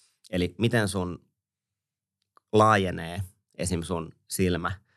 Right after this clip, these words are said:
tai miltä, miltä tota, niin sun pupilli, miten se niinku reagoi, kun sä katsot eri asioita. Ja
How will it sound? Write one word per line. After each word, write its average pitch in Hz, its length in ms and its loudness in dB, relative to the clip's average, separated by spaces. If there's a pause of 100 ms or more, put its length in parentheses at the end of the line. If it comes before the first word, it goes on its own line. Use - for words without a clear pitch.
(220)
tai 90 160 0
miltä, 101 440 2
miltä 104 280 2
tota, 87 340 -6
niin 85 120 -6
sun 90 140 -4
pupilli, 87 640 0 (240)
miten 110 220 4
se 92 100 -2
niinku 85 220 -6
reagoi, 87 720 0 (240)
kun - 120 -6
sä 90 60 0
katsot 92 320 -2
eri - 180 -8
asioita. - 480 -8 (680)
Ja 92 240 8